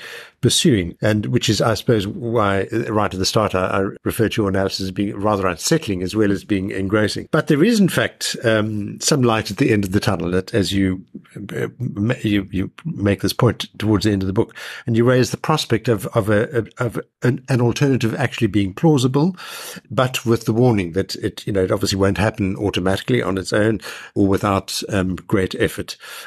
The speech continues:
There's that element. I want to also ask you about, uh, how you hope, um, voters and, and, the, and readers will, will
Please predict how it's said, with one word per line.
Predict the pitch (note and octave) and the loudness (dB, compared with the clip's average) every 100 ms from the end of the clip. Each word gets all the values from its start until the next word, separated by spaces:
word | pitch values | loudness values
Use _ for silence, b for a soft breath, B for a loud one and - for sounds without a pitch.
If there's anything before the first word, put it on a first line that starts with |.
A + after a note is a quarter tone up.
| B - | B 0
There's | F#2+ | 2
that | C3 A#2+ | 4 4
element. | A#2 G2+ G#2 | 2 2 2
I | A#2 | 0
want | G2 G#2+ | 0 -2
to | - - | -2 -4
also | B2 A#2 G#2+ | 0 2 2
ask | G2 - | 0 0
you | G#2 | -2
about, | F2+ F#2 - | 0 -2 -4
uh, | - - - - - - - - D2+ D#2+ A#2 | -12 -12 -10 -10 -10 -10 -8 -8 -8 -8 -6
how | - A#2 | 0 2
you | A2 G2 F#2 | 4 4 4
hope, | A#2+ G#2+ - - | 2 0 -6 -4
um, | G#2 G2+ F#2+ - | -2 -2 -6 -10
voters | G#2+ G#2 A2 - G#2 - | -4 0 2 2 0 0
and, | G2+ F#2 | -4 -4
and, | G2 G2 | -4 -4
the, | F#2+ E2+ | -4 -4
and | G2+ G2 | -2 2
readers | A2 G#2 G2 G2+ | 2 4 0 0
will, | F2+ - | -4 -4
will | - G2+ | -4 -2